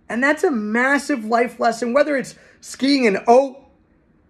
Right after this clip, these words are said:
slope in Bulgaria or whether it's trying to build a business or do anything that you haven't done before. If you can get around people who are not only doing it,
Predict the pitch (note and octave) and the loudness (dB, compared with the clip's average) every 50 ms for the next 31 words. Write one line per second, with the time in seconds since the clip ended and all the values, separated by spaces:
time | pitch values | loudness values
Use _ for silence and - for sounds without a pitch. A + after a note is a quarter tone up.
0 | _ _ - - - - A3+ G#3 G#3+ B3+ D#4 D4+ - - A3 G#3 G3+ F#3 D#3+ F#3+ | _ _ -16 -14 -10 -2 2 4 4 4 4 0 -4 0 2 2 2 4 2 2
1 | F#3 D#3 B2 B2 F#3+ A3 C4 D4 D#4 E4 D#4+ D#4 - _ _ - - A3 C#4 D#4 | 2 2 0 0 2 2 0 0 -2 -4 -8 -10 -14 _ _ -8 -4 -2 0 0
2 | E4+ F#4 F#4 F#4 - - - C4 C4 C#4 C#4+ B3 G3 D3+ D#3 E3+ G3 A3 A3 F3+ | 0 -2 -4 -6 -8 -12 -12 -10 -8 -6 -6 -6 -6 -6 -4 -2 0 0 0 -2
3 | - - - A#3+ C4 B3+ - - F#3+ D#3 C#3 - F3 F#3 E3 F3+ G#3+ - - - | -6 -8 -8 -8 -6 -6 -6 -8 -8 -8 -8 -8 -10 -12 -12 -12 -14 -16 -14 -10
4 | - C4 D4 D#4+ F4 D#4 - C#4+ B3 A#3 G#3+ G#3 F3+ F3+ F#3+ F#3 F3+ D#3 D#3 D#3 | -8 -6 -4 -2 -4 -4 -6 -6 -6 -6 -6 -6 -8 -8 -8 -6 -8 -6 -4 -2
5 | D#3 D#3 D#3 D3 C3 B2 - - - G#2+ G2+ - - _ _ _ _ _ _ _ | 0 0 0 -2 -6 -10 -14 -14 -16 -16 -16 -16 -20 _ _ _ _ _ _ _
6 | _ _ _ _ _ _ _ - F3+ F#3 - G3 A3 D#4+ E4 - E4+ D#4+ B3+ G#3 | _ _ _ _ _ _ _ -4 -4 -4 -2 0 0 2 2 2 0 2 4 4
7 | A#3+ A#3+ C4 B3+ A#3 A3 G#3+ G3+ F3 D3+ - D#3 D3+ D#3 - A2+ A2 G#2+ - _ | 2 2 2 2 2 2 2 0 -2 -4 -4 -4 -4 -4 -4 -8 -8 -10 -12 _
8 | _ _ _ _ - G3+ A3 G#3 G#3+ B3 C#4 D4+ E4 D#4+ - - - A#3 A#3 A3+ | _ _ _ _ 0 0 2 2 2 0 0 -2 -2 -6 -4 0 2 2 2 2
9 | G#3+ F#3+ D#3 D3+ D3+ - D#3 G3 A#3 A#3 F#3+ C#3+ A#2 G2 F2 - - | 0 -2 -2 -4 -6 -4 0 2 2 2 2 0 -2 -6 -10 -14 -20